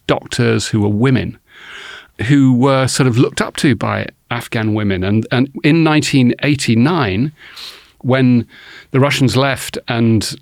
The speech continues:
Afghanistan was left to fight for itself,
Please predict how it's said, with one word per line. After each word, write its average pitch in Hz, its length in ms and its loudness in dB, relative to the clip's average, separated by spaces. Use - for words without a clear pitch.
Afghanistan 123 560 -2
was 110 160 -2
left - 500 -6
to - 100 -4
fight 143 340 -6
for - 160 -6
itself, 131 640 -4